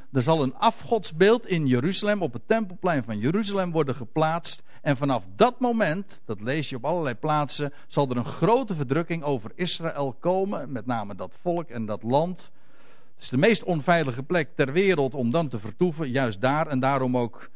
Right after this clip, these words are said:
eh, zou je moeten maken dat je wegkomt en vluchten naar de bergen, et cetera. Een grote verdrukking. Die periode zal, is, is gemarkeerd door, en, en is he-,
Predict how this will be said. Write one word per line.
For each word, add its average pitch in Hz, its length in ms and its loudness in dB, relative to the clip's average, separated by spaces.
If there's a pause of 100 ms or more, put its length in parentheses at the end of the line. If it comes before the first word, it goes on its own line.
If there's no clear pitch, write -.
(280)
eh, 113 140 -4
zou 120 260 -2
je 110 100 -2
moeten 110 280 0
maken 147 320 0
dat 107 120 -4
je 104 80 -4
wegkomt 123 480 -2
en 110 140 -6
vluchten 151 420 -2
naar 101 160 -2
de 92 60 -10
bergen, 131 520 0
et 123 100 -8
cetera. 113 380 -2
Een 196 120 2
grote 262 540 6
verdrukking. 214 520 4 (140)
Die 165 100 4
periode 226 520 6
zal, 208 340 4 (320)
is, - 340 2 (120)
is - 440 -2 (680)
gemarkeerd 165 840 2
door, 151 280 2 (440)
en, 151 280 0
en 151 160 -2
is 147 180 -4
he-, 143 240 -4